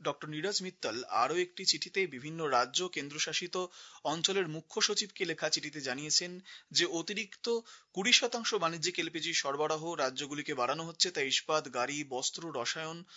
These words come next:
প্লাস্টিক এবং রঞ্জক শিল্পকে অগ্রাধিকারের ভিত্তিতে দেওয়া হবে। সরকার জানিয়েছে, গত এক দশকে দেশে ইউরিয়া সারের উৎপাদন তেইশ লক্ষ মেট্রিক টন থেকে বৃদ্ধি পেয়ে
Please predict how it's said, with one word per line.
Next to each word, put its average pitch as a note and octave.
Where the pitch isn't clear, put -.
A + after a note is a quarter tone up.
প্লাস্টিক D3
এবং G3+
রঞ্জক D#3
শিল্পকে F#3+
অগ্রাধিকারের D3+
ভিত্তিতে D3
দেওয়া B2
হবে। F#2+
সরকার F#3+
জানিয়েছে, G#3+
গত F3
এক D#3
দশকে F#3
দেশে D#3
ইউরিয়া F#3+
সারের F3
উৎপাদন C#3+
তেইশ G3+
লক্ষ F#3
মেট্রিক D#3+
টন D#3+
থেকে E3
বৃদ্ধি D3
পেয়ে F#3